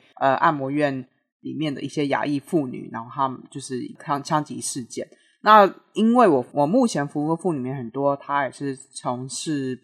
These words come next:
偏按摩或者说美甲业，所以他们对于这件事情发生之后，身为纽约大家也会觉得很害怕。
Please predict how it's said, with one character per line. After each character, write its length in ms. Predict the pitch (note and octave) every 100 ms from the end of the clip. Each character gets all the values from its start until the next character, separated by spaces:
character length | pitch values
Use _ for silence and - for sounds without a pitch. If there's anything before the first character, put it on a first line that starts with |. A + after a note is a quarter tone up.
| _
偏 360 | E3+ D#3 D3+ D3+
按 160 | F3 D3+
摩 160 | B2+
或 180 | B2+ C#3+
者 80 | C3+
说 380 | - C3+ C3 C3
美 160 | C3
甲 180 | C#3 A#2+
业， 300 | B2+ B2 -
所 240 | - - D3+
以 80 |
他 180 | D3 E3+
们 180 | D3 C3+
对 220 | - F#3
于 40 | D3
这 120 | F3
件 120 | D#3
事 60 | D#3+
情 200 | E3 C3+
发 200 | D#3 D#3
生 200 | E3+ D#3+
之 120 | D#3
后， 240 | F3 D3 C3+
身 180 | D#3
为 120 | D3 C#3
纽 180 | B2
约 180 | C#3 C#3
大 200 | C3 B2+
家 160 | B2+ B2
也 40 |
会 140 | B2+ C3+
觉 160 | -
得 80 | -
很 60 | -
害 220 | - -
怕。 280 | - B2 -